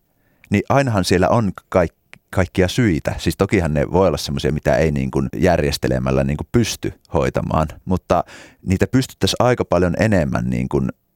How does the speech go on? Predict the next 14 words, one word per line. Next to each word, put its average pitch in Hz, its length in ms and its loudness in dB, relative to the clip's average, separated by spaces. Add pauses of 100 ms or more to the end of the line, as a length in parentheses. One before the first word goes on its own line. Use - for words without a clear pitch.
jotenkin 80 400 0
olemalla 82 360 2
rehellisiä 82 540 0
toisillemme. - 440 -4
Ja 78 100 4
ehkä 104 200 0
tässä 104 160 -2
nyt 101 120 -4
liikaa 104 340 2
tuli 78 180 -4
tämmöistä 76 280 -2
niin 78 100 -2
kuin - 120 -6 (100)
tunne, 76 360 0